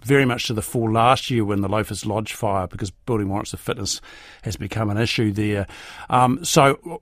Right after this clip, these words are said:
real concern down there that this should be, but have happened there. Um, we've got the council saying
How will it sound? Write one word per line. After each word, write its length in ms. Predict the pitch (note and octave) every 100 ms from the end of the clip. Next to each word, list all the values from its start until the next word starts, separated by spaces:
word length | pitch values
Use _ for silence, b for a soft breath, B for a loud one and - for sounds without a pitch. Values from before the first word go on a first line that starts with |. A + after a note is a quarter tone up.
| _
real 400 | F3+ F3+ G3+ D#3+
concern 600 | C#3+ B2+ - D3+ D3 B2
down 280 | B2 B2+ A#2+
there 180 | B2 A#2
that 160 | A#2
this 120 | B2 -
should 220 | B2 G2+
be, 220 | A2+ A#2 - _
but 180 | B2+ -
have 260 | - B2+ -
happened 500 | C#3 C#3 D#3+ C3 G#2+
there. 380 | G#2+ G2+ B2+ - B B B
Um, 240 | - A2+ A#2
we've 240 | A#2 G#2
got 320 | - A2 -
the 140 | - G#2+
council 640 | - B2 C3+ - A2 A2+
saying 480 | - B2+ A#2+ A2+ A2